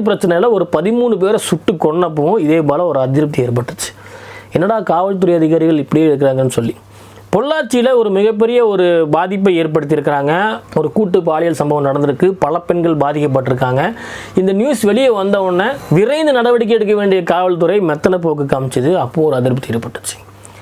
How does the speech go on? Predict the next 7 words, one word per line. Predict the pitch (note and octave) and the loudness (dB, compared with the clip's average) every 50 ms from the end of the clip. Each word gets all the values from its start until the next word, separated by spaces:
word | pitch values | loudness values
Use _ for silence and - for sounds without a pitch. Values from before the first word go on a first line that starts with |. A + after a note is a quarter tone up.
| - - - - D3+ | -20 -12 -4 -4 -4
இப்போ | E3 - - B3+ - - | 0 0 0 0 0 0
சமீபத்துல | G3+ G#3 A3 A3 G3+ G#3+ F3+ F#3 A3 F#3+ F#3 F3+ | 0 0 0 0 0 0 0 0 0 0 2 0
நடந்த | E3+ D#3+ D#3+ E3 F3 F#3+ F#3+ G3 G3 F3+ D#3 | 0 0 2 2 2 2 0 0 0 0 0
இந்த | D3+ D3+ C#3 - - | 2 0 0 0 0
சேவியர் | D#3+ E3+ E3+ E3 D#3+ D3+ C#3+ C#3 | 0 0 2 0 0 0 0 0
வழக்கா | C3+ C3+ B2+ - C#3 C3 | -2 -2 0 -2 -2 0
இருக்கலாம் | B2 A#2+ A#2+ A#2 B2 A#2+ - | 0 -2 -2 -2 -2 -4 -6